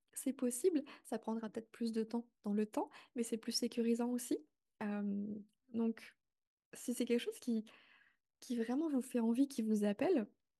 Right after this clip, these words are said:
je vous invite à participer gratuitement à ma masterclass que je vais donner, euh, mercredi le sept février à midi trente, vivre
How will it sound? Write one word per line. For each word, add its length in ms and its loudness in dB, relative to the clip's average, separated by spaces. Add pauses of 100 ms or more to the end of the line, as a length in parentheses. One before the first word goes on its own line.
(340)
je 160 -2
vous 160 0
invite 280 2
à 80 2
participer 720 -4
gratuitement 500 -4
à 140 0
ma 120 0
masterclass 600 -4
que 80 0
je 100 -4
vais 100 0
donner, 380 0
euh, 100 -2
mercredi 540 0
le 100 0
sept 240 -4
février 360 0
à 120 0
midi 280 0
trente, 440 -10 (480)
vivre 440 4